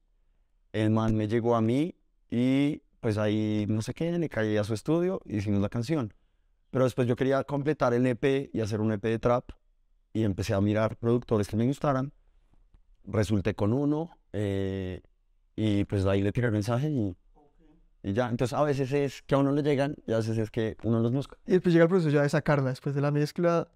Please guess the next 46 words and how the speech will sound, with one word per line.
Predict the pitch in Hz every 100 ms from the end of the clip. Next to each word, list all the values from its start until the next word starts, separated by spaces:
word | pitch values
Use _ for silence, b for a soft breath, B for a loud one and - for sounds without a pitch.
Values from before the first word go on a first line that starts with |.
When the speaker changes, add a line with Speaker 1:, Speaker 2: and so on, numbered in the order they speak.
| -
Speaker 2:
o | 151
de |
grabar | 147 135 127
Speaker 1:
No, | 120
Speaker 2:
un |
video, | 151 151 170 175
o | 175
Speaker 1:
después | 107 127 113
mezclas. | 120 139 156 - 202 311 - -
Después | 117 - 147
de | 170
la |
mezcla | 180 180 - 196 -
ya | 127 123
te | 120
queda | 147 139 139
eso | 139
así | - 156 151
chimba, | 165 175 175 - _ - -
pero | 120 120
tú | 120
quieres | 120 113
que | 131
te | 139
quede | 143 110
pulido. | - 131 120 131 127 90 - _
Tú | -
quieres, | 110 120 123 - - -
Speaker 2:
Ok. | - - - - _ -
Speaker 1:
es | -
como | 147 156 156
pulir | 180 165
una | 147 135
piedra, | 147 135 95
manica. | - - - - -
Tú | - 127
ya | 139
la | 139
tienes, | 156 147 147
como | 151 156
que | 160 147 - - _ _ _
sacaste | - - - 156 170
la | 170
piedra | 165 175 147
del | 160
piso | 175 165 170